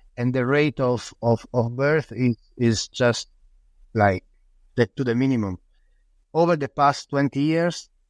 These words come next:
the, the, the new Italians are the second generations. So the, the, the, the, the people who contributed to the repopulation of a really old country were immigrants. And now we are already at the third, fourth generation.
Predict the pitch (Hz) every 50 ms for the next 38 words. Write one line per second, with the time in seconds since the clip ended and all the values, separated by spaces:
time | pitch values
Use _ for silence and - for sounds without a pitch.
0 | _ _ _ _ _ _ _ _ _ _ _ _ _ _ _ _ _ _ - 117
1 | 113 117 117 113 113 113 110 110 107 107 107 104 101 104 104 107 104 101 104 101
2 | 107 120 123 139 165 170 160 - - - 139 139 151 170 175 185 190 - - -
3 | - _ _ _ _ _ _ _ _ _ _ _ _ _ _ _ _ _ - 113
4 | 127 127 123 117 - 143 131 - 139 123 127 127 120 117 123 120 - - - 67
5 | - - - - _ _ _ - - 127 117 117 120 113 117 113 110 107 113 113
6 | 110 104 104 107 107 107 107 - - 156 160 - 147 120 123 - 143 139 135 -
7 | - 135 117 123 139 151 147 - - 117 110 104 _ _ _ _ _ _ _ _
8 | _ - 131 123 120 117 117 120 117 113 143 131 - 147 127 - 135 135 131 139
9 | 139 127 - 135 120 113 113 - 117 117 110 110 113 143 147 147 147 110 131 135
10 | 135 120 - - 139 131 131 131 127 - - 151 156 170 - _ _ _ _ _
11 | _ _ _ - 127 127 131 131 127 - 135 131 127 120 - - 85 73 69 -
12 | - - _ _ _ _ _ _ _ _ _ _ _ _ _ _ _ _ _ _
13 | _ _ _ _ _ _ _ _ _ _ - 123 131 135 143 151 165 151 143 127
14 | 123 123 139 151 151 147 131 123 - - 143 135 139 135 117 - - 127 127 127
15 | 123 117 123 117 110 110 120 127 127 - - 107 95